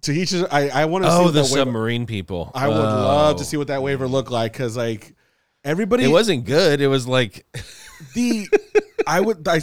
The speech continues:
Speaker 1: I was here for some of the jokes, and I can't, my hands are not clean here.
Speaker 2: Mm-hmm.
Speaker 1: But the amount of disrespect that these people who lost their lives got
Speaker 2: Mm-hmm.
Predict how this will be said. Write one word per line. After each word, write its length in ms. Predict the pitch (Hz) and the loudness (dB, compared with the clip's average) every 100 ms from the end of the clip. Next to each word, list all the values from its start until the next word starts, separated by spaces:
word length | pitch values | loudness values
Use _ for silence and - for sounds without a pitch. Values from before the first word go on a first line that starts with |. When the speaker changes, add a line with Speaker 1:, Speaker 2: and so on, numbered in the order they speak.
| - 143 - - _ _ _ _ _ _ _ _ _ _ _ _ _ _ _ _ _ - | -4 -16 -16 -18 _ _ _ _ _ _ _ _ _ _ _ _ _ _ _ _ _ -6
Speaker 1:
I 120 | 165 | -2
was 180 | 196 190 | -2 -2
here 220 | 202 196 | 0 -2
for 160 | 185 175 | 0 -4
some 220 | 185 170 | -2 -2
of 60 | |
the 80 | 165 | -2
jokes, 460 | 151 139 123 110 - | -2 0 0 -2 -8
and 160 | 127 | -6
I 100 | 127 | -6
can't, 520 | 117 - 135 135 127 117 - | -6 -6 -4 -2 -4 -8 -10
my 200 | 127 131 | -4 -2
hands 260 | 151 147 | -2 -2
are 60 | 147 | 0
not 200 | 139 127 | -2 -2
clean 280 | 135 120 101 | -2 -2 -4
here. 300 | 95 - _ _ | -8 -14 _ _
Speaker 2:
Mm-hmm. 260 | 110 117 98 98 _ 139 | -12 -12 -12 -16 _ _
Speaker 1:
But 420 | 113 131 120 110 _ _ _ _ _ 120 | 0 2 2 0 _ _ _ _ _ _
the 240 | 135 143 | -4 0
amount 500 | 135 123 123 151 180 | 0 0 -2 -4 -6
of 260 | - 120 104 | -6 -8 -8
disrespect 800 | 117 131 - 127 - 131 113 - | -6 -6 -6 -8 -8 -6 -6 -6
that 180 | 113 - | -12 -10
these 180 | 123 107 | -10 -10
people 400 | - 131 147 120 | -10 -10 -8 -10
who 80 | 123 | -6
lost 380 | 110 120 120 | -4 -4 -6
their 140 | 131 113 | -8 -6
lives 360 | 107 110 107 | -4 -4 -6
got 380 | 104 107 135 - _ - | -6 -4 -4 -6 _ -16
Speaker 2:
Mm-hmm. 280 | 98 104 | -12 -10